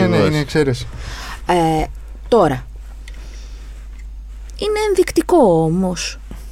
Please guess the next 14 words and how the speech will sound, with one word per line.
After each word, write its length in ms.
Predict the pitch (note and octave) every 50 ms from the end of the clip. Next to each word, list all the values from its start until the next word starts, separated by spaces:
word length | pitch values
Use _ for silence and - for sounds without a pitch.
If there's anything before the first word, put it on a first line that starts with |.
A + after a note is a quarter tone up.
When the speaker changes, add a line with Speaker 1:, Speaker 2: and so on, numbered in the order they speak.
| - - - - - -
Speaker 3:
και 120 | - A#3+
το 160 | A#3 A3 G#3+ G#3
ότι 220 | G3+ F#3+ - G3+
εργάζομαι, 800 | F#3+ F#3+ F3+ G3 G3 F#3+ F3 F3+ F#3 F3+ F3 F3 E3+ E3+ E3 D#3+ D#3+ - - - - - - - -
ε, 200 | G3 F#3 F3+ -
σε 280 | - - - - G3+ F#3
μέσα 720 | F3+ F#3 F#3 F#3 F3+ E3 - - - E3 D#3+ D#3 D3+ D#3 D#3+ -
τα 100 | G3 F#3
οποία 440 | F3+ F3 E3+ - G3 F#3+ F3+ E3+
θεωρούνται 840 | E3 E3 - F3+ E3+ F3 E3+ E3+ E3+ E3+ E3+ D#3 C#3+ E3+ D#3+ D3+ D3+ -
μέσα 420 | - F#3+ F#3 F3 E3 E3 - F3+ D#3+
στα 220 | - - - F3
οποία, 480 | E3 E3 D#3+ - - F3+ E3+ E3 D#3 D#3 D3+ D3 - - - - - - -
ε, 80 | - -